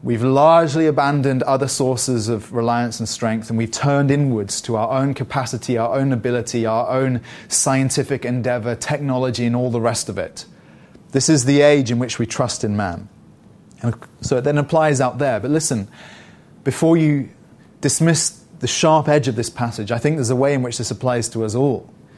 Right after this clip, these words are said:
Because every one of us has the capacity, I think, to move away from a confident trust in God towards a reliance upon ourselves or upon humanity in general.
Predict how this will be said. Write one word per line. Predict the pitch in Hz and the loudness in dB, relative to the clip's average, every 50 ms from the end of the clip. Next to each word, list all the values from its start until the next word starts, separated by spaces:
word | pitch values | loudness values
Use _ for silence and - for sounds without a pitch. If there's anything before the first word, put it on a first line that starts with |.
| - - - - - - - - - - - - - - | -20 -20 -20 -20 -20 -20 -20 -20 -20 -20 -20 -20 -16 -10
Because | - 123 110 120 135 | -4 0 2 4 4
every | 147 170 165 190 185 | 4 4 6 6 6
one | 156 143 151 165 175 | 6 6 4 4 4
of | 175 147 135 | 2 2 2
us | 117 107 - | 0 0 -2
has | - 139 143 143 123 110 117 | -2 0 0 0 -2 -2 -2
the | 131 | -4
capacity, | - - - 120 - - - - 180 165 151 - 147 131 - - 123 104 95 101 107 | -2 -2 -4 -6 -4 -4 -4 -2 -2 -2 -2 -2 -4 -4 -4 -4 -4 -4 -2 -4 -4
I | - 98 95 | -4 -6 -8
think, | - - 117 95 87 95 120 - - - - - - - - - - - - - - - - - - - - - - - - - - - - - - | -6 -6 -6 -6 -6 -8 -10 -12 -16 -20 -20 -20 -20 -20 -20 -20 -20 -20 -20 -20 -20 -20 -20 -20 -20 -20 -20 -20 -20 -20 -20 -20 -20 -20 -20 -10 -6
to | - - 165 165 151 139 131 - - - - - - - - - - - - - - - - | -2 0 2 2 2 2 0 -4 -8 -14 -20 -20 -20 -20 -20 -20 -20 -20 -20 -20 -20 -8 -2
move | 135 143 151 165 185 190 196 175 175 | 2 4 6 6 6 6 6 6 4
away | 165 156 170 170 175 160 135 - | 4 4 4 4 4 4 2 0
from | - 135 127 123 | 0 -2 0 0
a | 120 120 117 113 117 | 0 0 0 -2 -4
confident | - - - 156 151 151 147 143 123 120 120 | -4 -2 0 2 2 2 0 -2 -2 -4 -4
trust | - - 143 135 135 - - | -2 -2 -2 0 0 -2 -2
in | 127 120 120 | -2 -2 0
God | 117 135 131 117 113 107 104 | 2 2 0 0 -2 -4 -6
towards | - 123 120 120 117 117 113 113 - - - - - | -4 -2 0 0 0 0 -2 -4 -6 -8 -8 -8 -6
a | 110 110 | -4 -2
reliance | 113 117 123 127 123 127 120 - | -2 0 0 0 0 -2 -2 -4
upon | 113 - 123 113 | -4 -4 -4 -4
ourselves | 110 101 - - 165 165 160 156 151 143 147 147 131 110 117 | -4 -4 -4 -2 0 2 4 4 4 2 0 -2 -2 -4 -4
or | 113 | -4
upon | 107 104 - 120 113 107 | -4 -4 -4 -4 -4 -4
humanity | - - 110 113 110 110 110 104 - - 101 98 - 110 - | -4 -4 -4 -2 -2 -2 -4 -6 -8 -10 -12 -12 -12 -12 -10
in | 104 107 98 | -8 -6 -4
general. | 110 107 104 104 104 98 82 85 98 104 | -4 -4 -2 -4 -6 -6 -8 -10 -12 -16